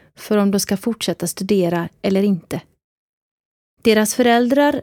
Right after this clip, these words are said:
vill att de ska fortsätta på universitetet, men Linnea är skoltrött och säger att hon vill jobba som au pair i U S A som hennes väninna Helene gör.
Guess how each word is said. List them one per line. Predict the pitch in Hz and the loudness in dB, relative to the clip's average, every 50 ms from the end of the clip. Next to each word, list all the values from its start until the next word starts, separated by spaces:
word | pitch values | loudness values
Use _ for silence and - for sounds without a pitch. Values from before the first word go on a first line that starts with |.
| - | -6
vill | - 220 220 226 214 202 202 | -4 0 2 2 2 2 0
att | 202 196 | 0 0
de | - 208 190 | -2 -2 -2
ska | - 196 190 | -2 -4 -2
fortsätta | - 233 226 - - - 170 170 - 185 | -2 -2 -4 -4 -4 -6 -6 -4 -4 -6
på | 180 - 185 | -2 -2 -2
universitetet, | 185 180 175 180 - - 196 - - 180 175 170 - - 190 202 - - - _ _ _ _ _ - | 0 0 -2 -2 -4 -6 -10 -8 -8 -6 -6 -6 -6 -8 -8 -8 -8 -16 -20 _ _ _ _ _ -4
men | - 220 208 | 0 2 4
Linnea | 214 208 214 226 233 220 196 185 170 | 4 4 4 4 4 4 2 0 0
är | - 165 | -2 -4
skoltrött | - - - - 247 220 202 - - - 196 185 - - - - - | -6 -6 -4 -4 -2 -2 -2 -4 -6 -6 -6 -6 -6 -10 -18 -14 -8
och | - 240 | -4 -4
säger | - - - 226 208 208 202 | -2 0 0 0 2 2 0
att | 202 208 - | 0 0 2
hon | 240 226 | 2 2
vill | 214 214 | 2 4
jobba | 226 247 247 220 185 185 | 4 2 2 2 0 -2
som | 190 - - 202 | -2 0 0 0
au | 214 214 | 0 0
pair | 214 202 208 202 202 196 | 0 -2 -2 0 0 0
i | 185 190 202 | 0 0 0
U | 202 196 | 0 0
S | 196 - - | -2 -2 -2
A | 202 185 196 220 _ _ _ | -2 -2 -2 -4 _ _ _
som | - - 240 226 | -4 2 2 4
hennes | 226 220 226 220 - | 4 4 2 2 2
väninna | 214 233 226 247 240 214 202 | 2 4 4 6 4 4 2
Helene | 196 202 214 214 226 269 294 285 240 | 2 2 2 2 2 2 2 2 0
gör. | - - - - | 0 -2 -4 -8